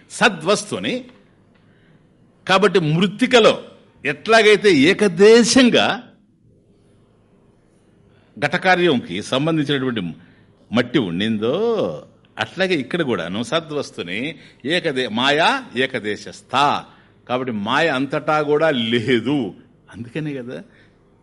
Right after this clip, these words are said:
అంతకు మించి పరమేశ్వరుడు అత్యత్తిష్ట దశాంగుళం అనడానికి కారణం అదే. లేకపోతే ఆయన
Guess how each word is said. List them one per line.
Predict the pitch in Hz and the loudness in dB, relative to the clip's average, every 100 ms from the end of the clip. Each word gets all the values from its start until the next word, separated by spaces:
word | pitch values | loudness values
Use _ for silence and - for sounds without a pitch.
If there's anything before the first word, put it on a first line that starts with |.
| - | -20
అంతకు | 92 - 85 87 | -20 -18 -14 -10
మించి | 123 - - | -10 -10 -8
పరమేశ్వరుడు | 110 131 131 - 131 120 98 | -4 -4 -6 -8 -8 -6 -8
అత్యత్తిష్ట | - 131 135 131 - 117 | -8 -10 -10 -14 -12 -12
దశాంగుళం | 117 123 123 120 113 | -10 -8 -6 -6 -6
అనడానికి | 120 117 110 113 | -6 -8 -8 -10
కారణం | 120 120 117 | -6 -4 2
అదే. | 139 92 - - _ _ _ _ _ _ - 104 | 2 2 -4 -20 _ _ _ _ _ _ -10 -8
లేకపోతే | 127 139 127 | -6 -4 -2
ఆయన | 131 | -2